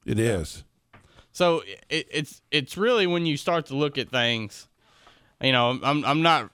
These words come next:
Speaker 2: out here ringing alarm bells, standing on top of the, the street corner, you know, hanging from the, the street sign, screaming, "Sell everything and, and run away."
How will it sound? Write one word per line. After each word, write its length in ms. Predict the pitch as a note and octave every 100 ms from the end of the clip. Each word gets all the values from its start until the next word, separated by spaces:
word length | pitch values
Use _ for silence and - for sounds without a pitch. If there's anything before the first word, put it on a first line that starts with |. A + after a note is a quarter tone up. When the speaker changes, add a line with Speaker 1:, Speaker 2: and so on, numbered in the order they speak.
| _
Speaker 2:
out 220 | C#3 A#2
here 260 | C#3 C3 A2+
ringing 380 | A2 C3 B2+ A2+
alarm 400 | A2 A#2+ A#2 G#2+
bells, 320 | A2 A2 -
standing 400 | - A#2+ A#2 A2
on 160 | G#2
top 280 | G2 A#2+ G#2+
of 140 | G#2+ G2
the, 200 | F#2+ D2+
the 100 | G2
street 400 | - C#3 C#3 B2+
corner, 400 | A#2+ A#2+ A2+ G#2+
you 120 | G#2+
know, 320 | G#2 G#2 G#2+
hanging 320 | G2+ B2 A#2 G#2
from 240 | A#2+ G#2+
the, 180 | F#2+ A2
the 100 | G#2+
street 340 | F#2+ - C3+ A#2
sign, 380 | A#2+ A2 G2+ F#2+
screaming, 640 | - C3 C3 A2+ G2+ F#2
"Sell 320 | - C3+ B2
everything 640 | B2+ A#2+ A2 A#2 A#2+ A#2 G#2
and, 300 | G2 G2+ -
and 280 | G2+ G2+ -
run 220 | A2 C3
away." 560 | A#2+ A#2+ C#3+ C3+ A2+